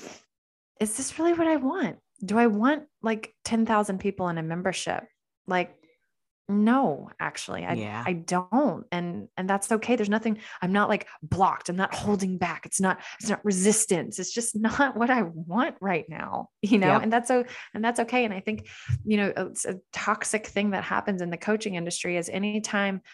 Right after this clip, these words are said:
Speaker 1: we, we kind of resist going, quote unquote, going bigger, it's a block or a
Speaker 2: Yeah.
Speaker 1: fear.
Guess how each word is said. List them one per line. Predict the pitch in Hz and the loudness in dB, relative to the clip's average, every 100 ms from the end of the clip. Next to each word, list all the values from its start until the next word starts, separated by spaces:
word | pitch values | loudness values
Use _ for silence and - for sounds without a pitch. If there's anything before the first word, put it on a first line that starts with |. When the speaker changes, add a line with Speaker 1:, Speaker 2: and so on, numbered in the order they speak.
| - - | -20 -10
Speaker 1:
we, | 190 190 185 185 180 175 - - | 0 2 4 2 0 -4 -10 -10
we | 185 185 180 180 180 180 175 _ _ _ _ _ _ _ | -2 0 2 0 0 -2 -6 _ _ _ _ _ _ _
kind | 180 190 190 | -4 0 0
of | 180 - - _ _ _ _ _ | -4 -12 -20 _ _ _ _ _
resist | 180 180 180 170 160 160 180 - - - 165 | -12 -4 -2 -2 -2 0 0 -2 -6 -8 -10
going, | 160 147 156 160 156 156 | -2 2 4 2 0 -4
quote | - 156 | -4 -4
unquote, | 147 143 165 | -2 -4 -2
going | 160 147 156 156 156 156 | -2 0 0 -2 -6 -2
bigger, | 156 156 170 220 240 - - _ _ _ - | -2 0 2 2 0 -4 -20 _ _ _ -2
it's | 175 - | -2 0
a | 160 147 165 - | -2 -2 -8 0
block | 185 185 147 - - - - | 4 6 4 -2 -8 -14 -6
or | 175 165 143 | -4 0 0
a | 123 | 0
Speaker 2:
Yeah. | 113 | -2
Speaker 1:
fear. | 123 - 196 160 110 - | -6 0 2 4 2 -2